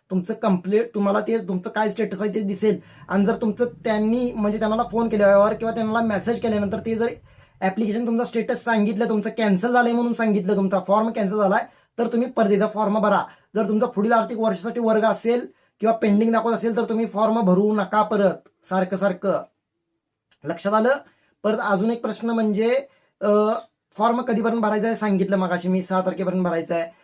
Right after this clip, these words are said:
आता माझी सर, आता एक अजून एक सांगतो की फ-, अ, ई रिक्षा कोणाला मिळणार आहे? सरसकट सगळ्यांना मिळणार आहे का? तर नाही मिळणार, सरसकट सगळ्यांना ई रिक्षा मिळणार नाही. फॉर्म जे कोणी भरतायत त्यांना मिळणार नाही. ज्याला गरज आहे, ज्याला खरी गरज आहे ई रिक्षाची,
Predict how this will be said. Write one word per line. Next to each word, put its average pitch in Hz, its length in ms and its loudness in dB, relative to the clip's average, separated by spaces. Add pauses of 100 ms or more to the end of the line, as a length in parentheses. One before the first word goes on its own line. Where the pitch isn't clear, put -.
(220)
आता 202 200 -2
माझी 247 280 -2
सर, 233 220 -6 (440)
आता 180 280 -2
एक 226 120 -2
अजून 202 220 0
एक 226 100 -4
सांगतो 202 340 -4
की 220 120 -8
फ-, 247 180 -8 (240)
अ, 202 200 0
ई 208 180 2
रिक्षा 233 180 -6
कोणाला 208 320 -2
मिळणार 185 280 0
आहे? 147 120 -4 (400)
सरसकट 233 360 -4
सगळ्यांना 220 380 0
मिळणार 208 260 2
आहे 196 100 4
का? 185 220 2 (260)
तर 185 80 2
नाही 175 260 2
मिळणार, 185 320 2
सरसकट 185 440 -6
सगळ्यांना 190 440 -2
ई 190 80 0
रिक्षा 185 240 -2
मिळणार 190 460 0
नाही. 180 440 -2 (460)
फॉर्म 202 260 4
जे 208 180 0
कोणी 208 220 0
भरतायत 196 320 2
त्यांना 196 240 0
मिळणार 175 380 0
नाही. 190 200 0 (400)
ज्याला 180 320 2 (140)
गरज 202 260 4
आहे, 190 420 0 (160)
ज्याला 180 260 0 (120)
खरी 247 200 2
गरज 233 260 4
आहे 190 120 4
ई 190 120 2
रिक्षाची, 185 560 -4